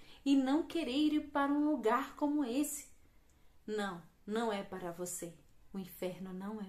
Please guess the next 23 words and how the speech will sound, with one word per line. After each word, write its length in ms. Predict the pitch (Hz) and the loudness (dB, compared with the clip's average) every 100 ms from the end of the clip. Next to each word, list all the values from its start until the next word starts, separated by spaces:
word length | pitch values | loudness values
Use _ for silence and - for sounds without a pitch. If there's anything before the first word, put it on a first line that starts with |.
| - | -10
para 220 | 185 185 | -10 -8
você. 420 | 175 185 - 175 - - - - - - | -8 -10 -8 -10 -12 -20 -20 -20 -16 -6
Não 220 | 202 214 | -4 -4
foi 360 | - - 202 233 | -8 -4 -2 -2
feito 480 | - - 208 - | -4 -2 -2 0
para 240 | 214 180 180 | -2 -2 -6
você. 480 | 170 175 - 170 175 - - - - | -6 -8 -8 -10 -10 -20 -20 -18 -6
Então 320 | 226 226 226 | 0 2 2
permaneça 680 | 233 214 220 208 220 - 254 - - | 0 -2 -2 -2 -4 -6 -10 -14 -12
firme 600 | 214 254 220 226 180 165 - - _ - 214 | -2 -2 0 -4 -4 -8 -18 -20 _ -12 0
e 140 | 214 | 2
acredite 760 | 208 208 214 247 190 254 320 - - - | 2 0 -2 -2 -2 -2 -2 -8 -20 -14
que 200 | - 330 | 0 2
ele 260 | 262 330 311 | 4 2 0
existe. 500 | 202 190 196 - - - - - - - | -2 -6 -8 -12 -16 -20 -20 -20 -20 -6
Tem 140 | 220 | 0
pessoas 360 | 214 220 220 226 | 4 4 4 0
que 80 | - | -4
dizem, 300 | 202 202 233 | -6 2 4
"Ah, 260 | 277 277 - | 4 2 -6
o 80 | 240 | -6
inferno 400 | 240 - 233 247 | -4 -4 -2 -2
aqui, 460 | 262 - 202 240 | -6 -8 -8 -10